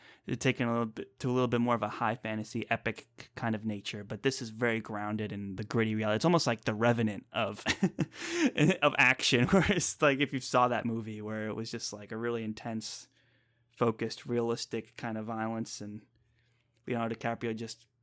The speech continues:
writhing around in the snow is kind of that in that he, in his action pieces.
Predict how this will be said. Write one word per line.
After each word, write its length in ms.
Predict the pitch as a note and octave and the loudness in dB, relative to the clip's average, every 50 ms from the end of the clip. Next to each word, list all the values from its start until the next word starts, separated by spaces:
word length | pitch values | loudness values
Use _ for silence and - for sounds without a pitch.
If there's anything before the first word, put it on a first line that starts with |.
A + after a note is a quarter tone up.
| _ - | _ -12
writhing 500 | - B2+ B2 B2 A2+ A#2 A#2 A2+ A#2+ A#2+ | -8 -2 0 2 2 2 0 0 -2 -2
around 220 | A#2+ A#2 A#2 A#2 | 0 2 2 2
in 100 | A#2 A#2 | 2 2
the 60 | A#2+ A#2+ | 0 0
snow 400 | - - B2+ A#2+ A#2 A#2 A#2 A#2+ | 0 0 2 4 4 4 4 4
is 220 | A#2+ A#2+ - - _ - | 2 0 -6 -14 _ -8
kind 180 | G3 C4+ D#4+ | -4 0 0
of 80 | D4 C3+ | 0 0
that 260 | G#2 F2+ - - - - - - - _ _ - | -2 -8 -10 -12 -12 -14 -16 -16 -16 _ _ -10
in 220 | B2 A2 G#2 G2+ | -10 -10 -8 -10
that 200 | G#2 G2+ G2+ G2 | -12 -12 -14 -14
he, 260 | - - C3 A2+ G#2+ A#2+ - _ - | -14 -14 -12 -12 -14 -16 -18 _ -16
in 80 | A2+ | -14
his 140 | G#2+ G#2 G#2+ | -12 -12 -14
action 420 | - - - _ - - - G#2 | -16 -18 -20 _ -14 -14 -12 -12
pieces. 540 | - - G#2+ G#2+ - - - - - - - | -14 -14 -16 -16 -14 -14 -14 -14 -14 -16 -16